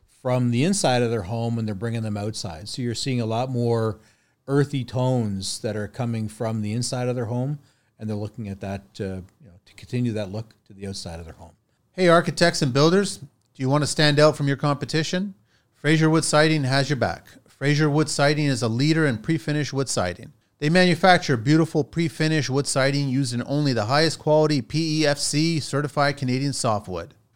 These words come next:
Speaker 2: Fraser Wood Siding is available in seventeen profiles and unlimited colors, supplied by the global leader in paints, Sherwin-Williams. Whether your design taste is classic, contemporary, conservative, or bold,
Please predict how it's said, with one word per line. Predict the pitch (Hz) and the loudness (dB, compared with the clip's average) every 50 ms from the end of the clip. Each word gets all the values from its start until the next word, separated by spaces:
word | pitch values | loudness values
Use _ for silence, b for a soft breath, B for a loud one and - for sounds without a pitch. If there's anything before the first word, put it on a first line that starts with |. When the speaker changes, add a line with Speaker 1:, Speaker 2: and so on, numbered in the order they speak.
| _ _ _ | _ _ _
Speaker 2:
Fraser | - 139 143 135 151 147 | 0 0 2 4 4 4
Wood | 147 143 | 4 2
Siding | - - 151 151 156 156 156 151 | 2 2 4 4 4 4 2 2
is | 143 131 | 0 0
available | 143 131 151 156 160 151 151 156 147 | 0 2 4 4 4 4 4 2 2
in | 131 | 0
seventeen | - - - 151 147 156 143 - 160 156 151 143 | 0 0 0 0 0 0 -2 -2 -2 -2 -2 0
profiles | - 151 156 151 - 165 165 170 160 - | 0 -2 0 0 0 0 0 0 0 0
and | 127 107 104 - | -2 -4 -4 -4
unlimited | - 143 156 156 151 151 151 143 - 143 - | -4 -2 0 0 0 -2 -2 -4 -6 -10 -6
colors, | - 135 113 101 90 92 95 - b b b b b | -2 0 0 0 -2 -6 -8 -12 b b b b b
supplied | - - - - 135 151 160 160 143 | -12 -12 -8 -2 2 4 4 4 4
by | 160 151 143 | 4 4 4
the | 120 110 | 2 0
global | 98 120 139 156 156 160 160 | 0 2 2 2 2 2 2
leader | 156 156 160 156 160 156 | 4 4 4 4 4 2
in | 151 - | 0 0
paints, | - 120 98 92 - - - - b b b b - | -2 -2 -4 -2 -4 -6 -8 -8 b b b b -14
Sherwin-Williams. | - - 143 156 165 165 165 156 139 117 104 101 98 - - - - - - _ _ _ _ _ _ | -6 0 2 2 2 4 2 2 2 2 0 -2 -4 -8 -8 -8 -10 -10 -12 _ _ _ _ _ _
Whether | 143 170 170 185 185 | 0 4 6 8 8
your | 185 175 | 8 6
design | 156 160 147 143 170 175 175 170 | 6 2 2 4 4 4 2 2
taste | 170 170 165 165 160 - | 2 2 2 2 2 0
is | 131 110 | -4 -6
classic, | - - 147 147 160 180 175 - 202 208 202 - _ _ _ _ _ | -4 0 2 2 2 2 0 -2 -4 -4 -4 -8 _ _ _ _ _
contemporary, | - 127 117 - 147 160 160 160 180 180 185 185 185 | -8 -6 -2 0 0 0 2 4 4 6 6 4 2
conservative, | 180 - 131 113 - - 143 151 165 160 180 185 185 180 - - | 0 -2 -2 -2 0 2 2 2 4 2 2 0 0 -2 -2 0
or | 151 160 | 0 0
bold, | 139 117 117 101 82 80 73 - | 2 4 2 2 2 -2 -6 -12